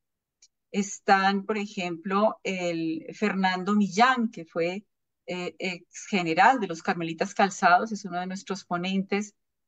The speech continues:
Y él, justo cuando yo le planteo la posibilidad, se quedó encantado porque me dice, "A mí me encanta, Eti, y esa es la oportunidad para poder trabajar mucho más".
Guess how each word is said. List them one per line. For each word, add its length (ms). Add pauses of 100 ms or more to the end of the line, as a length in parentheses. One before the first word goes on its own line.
(200)
Y 160
él, 280
justo 340
cuando 200
yo 120
le 100
planteo 600
la 200
posibilidad, 720 (120)
se 200
quedó 180
encantado 600
porque 240
me 100
dice, 200
"A 60
mí 100
me 80
encanta, 580
Eti, 360
y 100
esa 140
es 60
la 100
oportunidad 640
para 240
poder 240
trabajar 440
mucho 240
más". 340